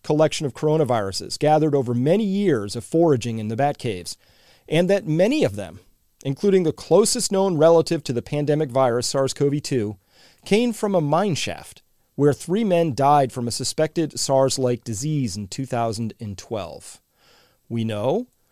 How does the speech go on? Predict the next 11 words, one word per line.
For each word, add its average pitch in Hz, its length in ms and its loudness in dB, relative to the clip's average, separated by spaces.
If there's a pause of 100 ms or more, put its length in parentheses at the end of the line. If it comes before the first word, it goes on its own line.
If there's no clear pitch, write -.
(200)
that 139 140 0
the 143 80 0
W 156 380 2
I 170 300 2
V 139 300 -2
was 113 280 -4
actively 156 480 -2
working 156 380 2
with 110 100 -2
these 98 160 -6
viruses, 101 640 -6